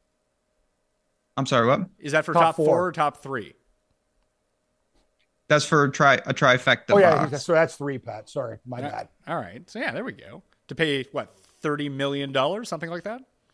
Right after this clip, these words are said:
Speaker 2: that how that works?
Speaker 1: It'd be
Speaker 3: Yeah.
Speaker 1: thir-, if, if you get three of the jabronis in there,
Speaker 3: <laughs> Yeah.
Speaker 1: it's gonna be, like, that's the beautiful thing about a box. The, like, Tapit Trice, you put him on top. If he wins, great. But he's a, a reasonable horse.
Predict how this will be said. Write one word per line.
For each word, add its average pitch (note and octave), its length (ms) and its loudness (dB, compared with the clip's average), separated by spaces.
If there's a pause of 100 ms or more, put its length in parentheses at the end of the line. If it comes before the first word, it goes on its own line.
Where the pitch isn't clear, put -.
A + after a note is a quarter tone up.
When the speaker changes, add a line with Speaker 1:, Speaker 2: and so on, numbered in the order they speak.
(300)
Speaker 2:
that C3+ 120 -2
how D3+ 80 0
that E3 100 -4
works? F#3+ 240 -8
Speaker 1:
It'd B2 100 -4
be C#3+ 80 0
Speaker 3:
Yeah. - 100 -4
Speaker 1:
thir-, C#3 200 4
if, - 460 -2
if B2+ 100 -2
you C#3+ 60 4
get E3+ 240 6
three F3 280 10
of D3+ 140 6
the D#3 100 6
jabronis D3 760 4
in D3 120 2
there, C#3+ 360 2 (100)
Speaker 3:
<laughs> - 100 -18
Yeah. C3+ 200 -2
Speaker 1:
it's C#3 80 2
gonna C#3 180 2
be, B2+ 480 2 (840)
like, F3+ 220 6
that's A3 220 4
the C4 100 2
beautiful G3+ 340 4
thing F#3+ 160 4
about D#3 220 6
a B2 60 2
box. B2+ 580 0 (680)
The, E3+ 380 -2 (220)
like, D#3+ 200 4
Tapit G#3+ 340 4
Trice, C3+ 360 4
you F3 80 2
put G3+ 180 6
him F#3+ 120 8
on D#3 140 4
top. A#2 340 2
If E3 100 -6
he F3+ 140 2
wins, F#3 520 -2 (100)
great. B2 400 4 (340)
But G3+ 140 2
he's A3+ 220 2
a, A#3 280 0
a G#3+ 40 -2
reasonable G3 500 0
horse. - 280 0